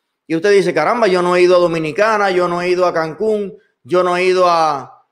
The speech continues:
a Europa, a París, a gastarme el dinero y lo estoy reinvirtiendo en la compañía". Mire,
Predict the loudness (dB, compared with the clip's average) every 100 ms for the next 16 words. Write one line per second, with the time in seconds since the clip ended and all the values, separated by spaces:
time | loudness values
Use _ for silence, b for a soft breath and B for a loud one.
0 | _ -6 -2 0 2 0 0 -2 -2 -4
1 | -4 -4 -2 -2 -2 -2 -4 -6 -4 -4
2 | -4 -2 -4 -8 -20 _ _ _ _ _
3 | _ _ _ _ _ _ -6 -2 -2 0
4 | -2 -2 -4 -4 -4 -4 -4 -6 -6 -6
5 | -6 -8 -10 -6 -6 -8 -18